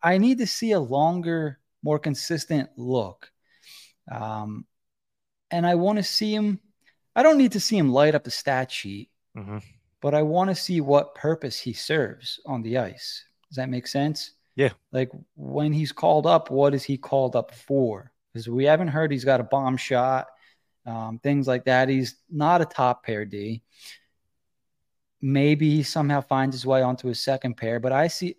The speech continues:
Speaker 1: personally, I see Zamula as a bottom pair puck mover, which is fine. You know, you need a puck mover on your third pair. Um,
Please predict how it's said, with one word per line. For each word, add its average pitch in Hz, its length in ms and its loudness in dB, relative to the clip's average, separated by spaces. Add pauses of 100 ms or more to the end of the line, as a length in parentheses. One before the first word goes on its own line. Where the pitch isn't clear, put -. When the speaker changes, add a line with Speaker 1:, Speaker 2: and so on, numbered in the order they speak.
(160)
Speaker 1:
personally, 156 640 2
I 127 140 2
see 156 200 -6
Zamula 135 500 -2
as 123 200 -6
a 127 140 -4 (420)
bottom 147 360 2
pair 135 580 0
puck 202 220 0
mover, 113 480 -4
which 156 180 -10
is 175 100 -8
fine. 196 380 -4 (600)
You 123 100 -6
know, 131 60 -2
you 147 220 0
need 196 220 -2
a 131 60 -2
puck - 280 -8
mover 110 260 -10
on 101 160 -12
your 101 80 -14
third 98 320 -12
pair. 92 280 -14 (640)
Um, 104 420 -14